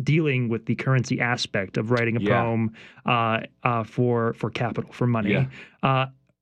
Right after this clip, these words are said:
Speaker 1: how do you feel about that? And were you squirmy at first, kind of addressing that?
Speaker 2: No, not at all. Uh, especially as, um, someone from,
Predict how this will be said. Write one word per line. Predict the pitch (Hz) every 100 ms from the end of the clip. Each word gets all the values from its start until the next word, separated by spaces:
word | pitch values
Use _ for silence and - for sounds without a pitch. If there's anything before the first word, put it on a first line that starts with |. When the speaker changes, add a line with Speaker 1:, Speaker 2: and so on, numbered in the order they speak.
| -
Speaker 1:
how | - 190
do | 202
you | 196
feel | 185 185
about | 135 107
that? | 110 113
And | 123 127 139
were | 156
you | 160
squirmy | - - 143 156 147
at |
first, | - 127 147 -
kind | - 143
of | 127
addressing | 123 131 147 160
that? | 175 190 - - - _ _ _ _ _ -
Speaker 2:
No, | 143 165 180 175 151 123 104 98 -
not | 123 139 135
at | 123
all. | 117 101 95 90 - _ _
Uh, | 110 104 101 98 95 -
especially | - 139 135 143
as, | 120 123
um, | 110 101 98 92 90
someone | - 113 110
from, | 104 107 101 95 92 90 85 82